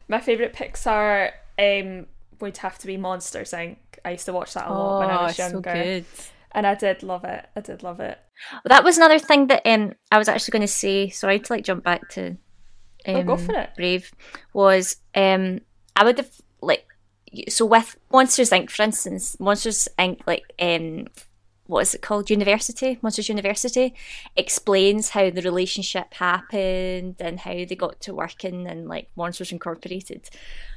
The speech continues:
Speaker 2: I, there's, like, at the beginning of Brave with that incident, it doesn't really explain, like, how there is that distance, like, why there is that distance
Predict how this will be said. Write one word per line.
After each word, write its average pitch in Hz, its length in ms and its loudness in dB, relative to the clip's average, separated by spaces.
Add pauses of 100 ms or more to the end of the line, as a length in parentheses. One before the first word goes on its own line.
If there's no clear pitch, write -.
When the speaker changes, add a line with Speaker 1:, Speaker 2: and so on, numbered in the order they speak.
(460)
Speaker 2:
I, 208 140 6 (340)
there's, 196 460 -2
like, 196 160 -2
at 180 120 -8
the 208 40 -8
beginning 214 340 2
of 220 100 0
Brave 185 540 -2
with 190 260 -4
that 185 220 0
incident, 208 540 -8
it 175 100 -8
doesn't 208 220 -2
really 233 180 -4
explain, 175 760 -8
like, - 180 -14
how - 160 -12
there 175 1400 -8
is 170 140 -4
that - 240 -4
distance, 190 460 -12
like, 175 200 -14
why 165 200 -4
there 196 180 -8
is 196 120 -10
that 196 200 -10
distance 208 720 -10